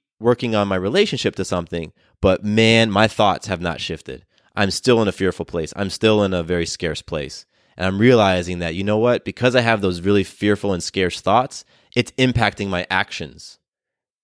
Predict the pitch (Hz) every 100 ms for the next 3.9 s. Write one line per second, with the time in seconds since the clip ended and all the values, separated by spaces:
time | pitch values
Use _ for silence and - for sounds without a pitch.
0 | _ _ _ 95 104 104 98 87 80 85
1 | 95 90 82 - 80 76 - 98 107 -
2 | - 95 131 131 120 117 - 104 - 98
3 | 95 90 85 82 90 85 76 - 67